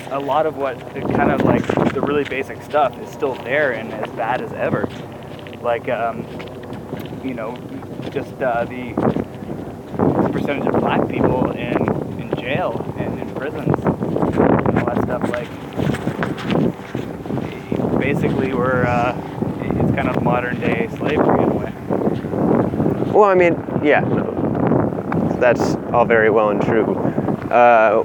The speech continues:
Speaker 2: we have a lot of modern day slavery. We just do it in various different systematic ways. And it definitely tends to affect <coughs> Can I have a sip of that? Because, uh,
Speaker 1: Oh, yeah.
Speaker 2: I'm, I've been a little sick and my throat is,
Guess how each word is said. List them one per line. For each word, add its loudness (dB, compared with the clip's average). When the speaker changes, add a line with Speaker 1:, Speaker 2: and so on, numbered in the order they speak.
Speaker 2:
we 6
have 6
a 2
lot 4
of -4
modern 2
day 6
slavery. 4
We 4
just -2
do -2
it -6
in -16
various -4
different -8
systematic 0
ways. 4
And 6
it 4
definitely 4
tends 0
to 4
affect 2
<coughs> -6
Can 2
I -4
have -4
a -10
sip -8
of -10
that? -8
Because, -8
uh, 4
Speaker 1:
Oh, 0
yeah. 0
Speaker 2:
I'm, 4
I've 2
been 6
a 6
little 6
sick 4
and 4
my 4
throat 6
is, 6